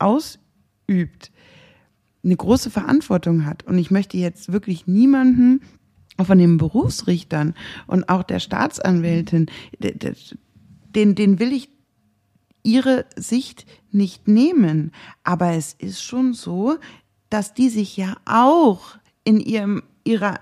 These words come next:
ihrem eigenen Umfeld und in ihrem eigenen Kosmos bewegen. Überhaupt gar nicht böswillig gemeint,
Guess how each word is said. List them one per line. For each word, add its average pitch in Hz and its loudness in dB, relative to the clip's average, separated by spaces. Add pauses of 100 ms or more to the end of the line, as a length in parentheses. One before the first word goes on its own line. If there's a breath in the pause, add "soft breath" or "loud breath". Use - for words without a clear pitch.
ihrem 208 0
eigenen 180 -2
Umfeld 180 0 (320 loud breath)
und 202 0
in 196 4
ihrem 196 2
eigenen 175 0
Kosmos 185 0 (720 loud breath)
bewegen. 202 0 (300 loud breath)
Überhaupt 240 2
gar 220 2
nicht 202 -2
böswillig 196 0
gemeint, 147 -4